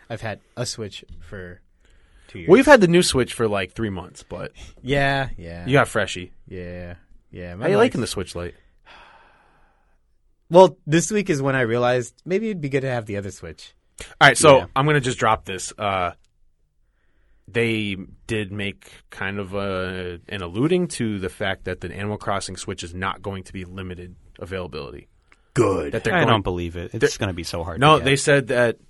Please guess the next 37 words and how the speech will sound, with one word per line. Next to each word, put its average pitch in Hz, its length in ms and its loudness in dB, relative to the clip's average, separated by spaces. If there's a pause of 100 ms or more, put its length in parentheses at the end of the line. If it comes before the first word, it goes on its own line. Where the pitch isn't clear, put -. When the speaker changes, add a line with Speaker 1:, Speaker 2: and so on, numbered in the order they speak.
(160)
Speaker 2:
it's 117 260 -4 (920)
going 117 260 -2
to 113 100 -10
ju-, 110 280 -2
they're 110 180 -4
gonna 104 160 -4
keep 98 200 -12
making 92 300 -10
'em, 90 200 -14
I 90 80 -10
guess. 87 340 -14 (140)
Speaker 3:
They 110 80 -4
wanna 120 240 0
get 113 160 0
your 92 140 -4
hopes - 280 -2
up 147 240 -2 (140)
Speaker 2:
But 120 80 2
I 123 80 0
think 151 220 -2
you're 151 80 2
gonna 127 140 0
get 104 200 -4
one 156 140 -2
Speaker 3:
and 165 100 -6
then 160 80 -4
Speaker 2:
if 127 120 -2
you 110 60 -4
Speaker 3:
smash 110 180 0
Speaker 2:
want - 60 -6
Speaker 3:
'em 110 60 0
Speaker 2:
one. 104 60 -2
Speaker 3:
back 101 200 0
down. 87 160 -2
Speaker 1:
Do 139 60 0
you 165 80 0
think 180 420 -8